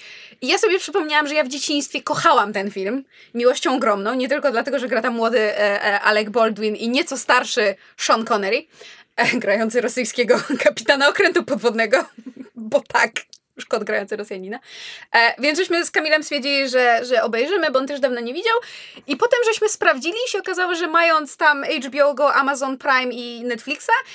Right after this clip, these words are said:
jesteśmy w stanie obejrzeć całą serię o Jacku Ryanie i serial ten, ten nowy, który nie tak dawno powstał na, e, w ramach Amazon Prime. E, i żeśmy stwierdzili, że to jest fantastyczny sposób, żeby spędzić nasze najbliższe ileś wieczorów,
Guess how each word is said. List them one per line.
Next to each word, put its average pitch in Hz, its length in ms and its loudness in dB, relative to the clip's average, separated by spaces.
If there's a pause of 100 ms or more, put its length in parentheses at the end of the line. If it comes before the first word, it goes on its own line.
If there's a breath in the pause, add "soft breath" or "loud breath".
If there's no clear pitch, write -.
(100)
jesteśmy 415 300 2
w - 20 -6
stanie 339 260 2
obejrzeć 339 300 -2
całą 349 220 2
serię 294 240 2
o 302 80 2
Jacku 320 200 0
Ryanie 330 320 2 (200)
i 294 140 -2
serial 220 440 2
ten, 226 400 -4
ten 233 200 -2
nowy, 226 240 2
który 220 260 0
nie 220 120 -2
tak 220 160 0
dawno 214 280 0
powstał 208 460 0
na, 202 400 2 (260 loud breath)
e, 202 200 0
w 202 60 0
ramach 208 280 2
Amazon 202 340 -2
Prime. 302 220 2 (640 loud breath)
E, 226 100 4
i - 100 -4
żeśmy 453 180 2
stwierdzili, 392 400 0
że 339 120 -4
to 339 80 -8
jest 415 140 -2
fantastyczny 453 420 2
sposób, 330 280 -2
żeby 294 180 0
spędzić 269 340 0
nasze 285 260 0
najbliższe 240 800 2
ileś 262 280 2
wieczorów, 247 460 2